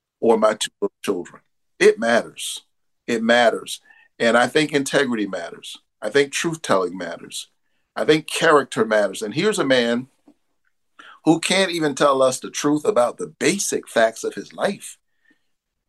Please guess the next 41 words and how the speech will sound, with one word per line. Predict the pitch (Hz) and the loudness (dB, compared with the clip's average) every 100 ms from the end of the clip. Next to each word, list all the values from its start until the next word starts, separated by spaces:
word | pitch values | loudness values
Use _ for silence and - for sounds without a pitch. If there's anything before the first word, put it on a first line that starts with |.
| _ | _
Claimed | - 139 196 151 | -4 -2 0 -2
to | |
have | 120 | 2
been | 143 | 2
a | 113 | 2
police | - 95 135 151 | -4 -2 -2 2
officer, | 135 147 - - - | 2 2 0 -4 -4
he's | 196 104 78 | -4 -6 -8
not. | 82 98 156 262 - _ _ _ | -4 0 0 0 -8 _ _ _
Claimed | - 127 160 | 0 0 2
to | 135 | 0
work | 107 135 | 0 0
for | - 120 | 2 2
the | 110 | 4
F | 135 - | 4 2
B | 113 104 | 2 4
I, | 135 185 | 4 0
he | 185 123 | -6 -8
did | - 92 - | -6 -8 -8
not. | 87 113 165 - _ _ _ - | -2 0 0 -4 _ _ _ -4
Claimed | 139 175 | -2 0
to | 156 | -2
be | 131 | -2
valedictorian | 113 123 147 127 123 135 143 151 | 2 4 4 0 -6 0 2 2
of | 117 | -2
his | 95 | -8
class, | - 113 123 165 190 | -6 0 2 2 0
he | 139 | -4
was | 107 87 80 | -4 -8 -4
not. | 104 147 214 - | 0 0 0 -4
Claimed | 117 156 160 | -2 -2 0
to | |
have | 120 | -2
graduated | 104 120 156 156 123 151 160 | 2 4 4 0 -6 -6 -6
from | 139 | -10
the | 101 | -10
University | 113 139 123 139 135 107 | -6 -6 -4 -6 -6 -8
of | 92 | -10
Georgia, | - 120 160 175 | -8 -6 -6 -8
did | 170 113 104 | -6 -4 -2
not. | 101 120 196 | -2 -2 -2